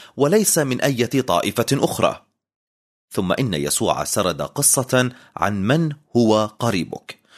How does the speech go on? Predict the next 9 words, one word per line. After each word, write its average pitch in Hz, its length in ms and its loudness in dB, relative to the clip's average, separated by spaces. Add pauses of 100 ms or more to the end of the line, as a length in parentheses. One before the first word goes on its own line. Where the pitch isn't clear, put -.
(140)
وهي 104 300 2
قصة 120 460 0
السامري. 107 720 -2 (100)
ماذا؟ 117 420 2 (260)
الصالح. 123 880 0 (1080)
وهي 131 220 2
قصة 208 400 0
رائعة 135 580 2
تقول: 113 640 2